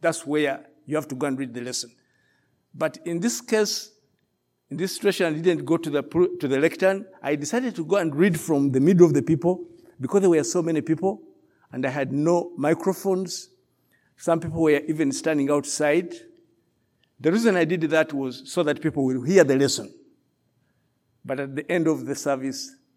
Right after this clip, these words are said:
I was confronted by the elders of the church for abandoning the tradition of the church. You see what I'm saying? Sometimes we exalt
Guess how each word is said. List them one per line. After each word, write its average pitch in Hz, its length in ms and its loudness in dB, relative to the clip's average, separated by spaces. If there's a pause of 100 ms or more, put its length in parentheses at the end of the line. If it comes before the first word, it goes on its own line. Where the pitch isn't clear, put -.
(720)
I 127 120 -6
was 131 160 -8
confronted 139 600 -6
by 120 120 -6
the 123 180 -8
elders 143 300 6
of 120 120 0
the 120 80 -4
church - 460 -8 (720)
for 131 200 0
abandoning 147 540 2
the 131 80 -2
tradition 123 580 -4 (140)
of 117 100 -16
the 113 80 -20
church. - 280 -16 (600)
You 170 80 -6
see 202 120 2
what 175 60 8
I'm 165 100 6
saying? 135 380 0 (720)
Sometimes 202 680 -2
we 147 420 -2 (300)
exalt 170 580 -2